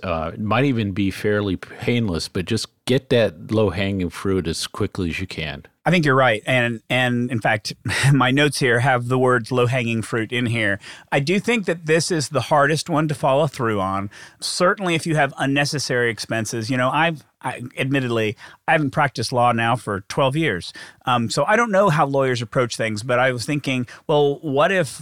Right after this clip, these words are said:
Speaker 2: there are lawyers who've purchased maybe more than one of the online research services?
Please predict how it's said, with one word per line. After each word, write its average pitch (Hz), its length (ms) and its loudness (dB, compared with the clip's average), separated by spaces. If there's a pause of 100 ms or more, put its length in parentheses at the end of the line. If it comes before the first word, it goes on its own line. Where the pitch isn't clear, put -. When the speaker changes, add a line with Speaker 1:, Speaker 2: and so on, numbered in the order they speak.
Speaker 2:
there 135 240 2
are 127 60 2
lawyers 127 420 2
who've 120 300 -2
purchased 135 400 -4
maybe 117 260 -2
more 113 240 0
than 107 240 -2
one 123 240 2
of 107 140 0
the 120 80 -2
online 107 480 0
research 104 440 -6
services? 90 540 -6